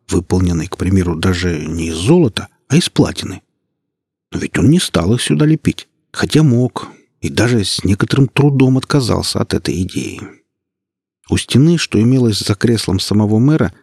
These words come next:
с левой стороны стоял большой красивый шкаф с барной стойкой красного дерева.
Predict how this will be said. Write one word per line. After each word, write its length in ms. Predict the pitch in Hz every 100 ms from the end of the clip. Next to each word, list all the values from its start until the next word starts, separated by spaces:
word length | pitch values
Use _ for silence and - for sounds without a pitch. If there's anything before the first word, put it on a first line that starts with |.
| _ -
с 100 | -
левой 220 | 120 110
стороны 380 | - 95 95 95
стоял 380 | - 80 90 76
большой 380 | 85 - 80 -
красивый 480 | - 82 - -
шкаф 380 | - - 151 - _ _ _
с 100 | -
барной 360 | 73 87 - -
стойкой 420 | - 123 143 -
красного 540 | - - - - 90
дерева. 420 | 82 87 - 78